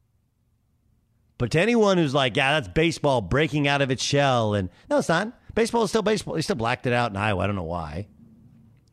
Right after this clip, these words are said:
You know? And look, as popular as it was, the Cubs are the more popular team in the, it, obviously the uniforms didn't fit, and the narrative, of course, of what you were gonna see with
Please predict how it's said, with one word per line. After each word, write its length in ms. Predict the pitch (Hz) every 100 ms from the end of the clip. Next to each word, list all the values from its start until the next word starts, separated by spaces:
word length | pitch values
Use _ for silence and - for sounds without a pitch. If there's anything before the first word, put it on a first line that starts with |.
| _ _ _ _ _ _ _ _ _ _ _ _ _ _ -
You 80 | 73
know? 260 | 85 120 - _ _ _ _ _ -
And 140 | 139
look, 140 | 180 170
as 120 | 143
popular 440 | 160 160 165 180
as 100 | 170
it 80 | 180
was, 300 | 175 185 147
the 100 | -
Cubs 420 | - - 214 175
are 60 | 160
the 60 |
more 160 | 147 135
popular 440 | 135 139 - 139
team 440 | 123 139 139 151 143 _ _ _ -
in 240 | 139 135
the, 260 | 127 113 110 -
it, 180 | - 110
obviously 340 | 123 131 127 113
the 80 | 110
uniforms 480 | 135 - 131 127
didn't 220 | - 117 -
fit, 360 | 131 131 - -
and 80 | 98
the 60 | 104
narrative, 480 | 110 131 135 135
of 140 | 123 113
course, 320 | 127 127 -
of 180 | 110 85 - - - -
what 180 | 123 139
you 80 |
were 60 | 131
gonna 140 | 123
see 240 | 117 139 131
with 160 | 117